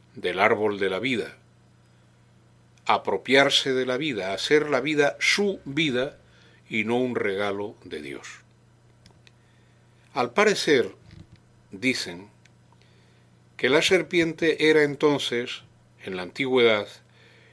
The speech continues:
el símbolo de la religión cananea, es decir, Canaán, el lugar donde entraron la, la tierra prometida, ¿no? Antes de entrar los israelitas, que era el símbolo de esa religión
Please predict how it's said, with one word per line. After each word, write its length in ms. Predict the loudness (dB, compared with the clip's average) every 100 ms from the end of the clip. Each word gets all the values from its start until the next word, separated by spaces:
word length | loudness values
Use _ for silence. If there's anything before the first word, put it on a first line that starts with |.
| _ -2
el 180 | 0
símbolo 720 | 2 0 -2 0 2 2 0 -4
de 180 | 2 2
la 120 | 2
religión 680 | 0 -4 -8 -2 -2 -2 -8 -4
cananea, 680 | -2 0 -2 -2 -2 -2 -10 _ _ _ _ _ _ _ _ _ _ _ _ -8
es 80 | -6
decir, 380 | -4 -4 -6 -8 _ _ _ _ _
Canaán, 440 | -12 -6 -4 -6 -10 _ _
el 160 | -6 -4
lugar 340 | -2 2 2
donde 260 | 2 -2 -4
entraron 680 | -6 0 0 0 -4 -8 -14
la, 260 | -16 -16 -14
la 120 | -10
tierra 340 | 0 2 2 0
prometida, 580 | -4 -8 -8 -6 -4 -6
¿no? 140 | -10 -18 _ _ _ _ _ _
Antes 380 | -4 -2 0 0
de 80 | -2
entrar 460 | -6 -2 0 0 -6 -20 -14
los 460 | -2 -2 -2 -8 -16 _ -20 -20 _ _
israelitas, 880 | -6 -4 2 2 2 -8 -16 -20 -20 _ _ _ _ _ _ _ _ _ _ _ _
que 120 | 2
era 120 | 6
el 100 | 6
símbolo 480 | 4 0 0 2 4
de 80 | 4
esa 200 | 2 0
religión 560 | 0 -2 -2 -4 -4